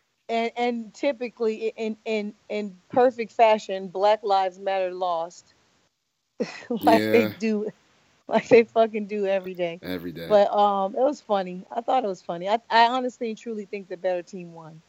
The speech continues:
Speaker 2: Yeah.
Speaker 1: I really do. And I, I don't, it's no shade against the Falcons. I, they belong there. They, they,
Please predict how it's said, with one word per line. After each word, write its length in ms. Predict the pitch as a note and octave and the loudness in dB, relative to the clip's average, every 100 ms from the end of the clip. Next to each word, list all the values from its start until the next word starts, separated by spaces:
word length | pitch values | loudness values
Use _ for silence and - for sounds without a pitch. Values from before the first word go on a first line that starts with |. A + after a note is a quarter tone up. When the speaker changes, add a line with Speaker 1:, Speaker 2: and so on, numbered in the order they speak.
| _ - | _ -8
Speaker 2:
Yeah. 280 | - - - - | -6 -6 -6 0
Speaker 1:
I 80 | |
really 280 | G3 G#3 F#3+ | 2 2 -2
do. 340 | F3 F#3 E3+ - | -6 -6 -6 -6
And 140 | F#3+ | -4
I, 100 | F#3 - | -2 0
I 120 | G3+ | 2
don't, 180 | G3+ G3 | 4 2
it's 160 | G3+ F#3 | -2 -2
no 140 | G#3+ | -4
shade 320 | G#3 A3 G#3+ | 0 0 0
against 280 | G3 G3+ G3 | -2 -8 -8
the 60 | F#3 | -10
Falcons. 560 | - G3 F#3 G3 F#3 - | 2 2 2 -6 -10 -6
I, 260 | F3 F3+ _ _ _ - | -4 -4 _ _ _ -2
they 140 | F#3+ | 0
belong 520 | F#3 F#3 F#3+ G#3 G#3+ | 0 2 4 2 0
there. 380 | G#3+ G#3+ G#3+ G#3+ _ _ _ _ - | -2 -2 -2 -4 _ _ _ _ -2
They, 360 | G3+ G3 F#3+ | 0 0 0
they, 180 | G3+ G3 | -2 -4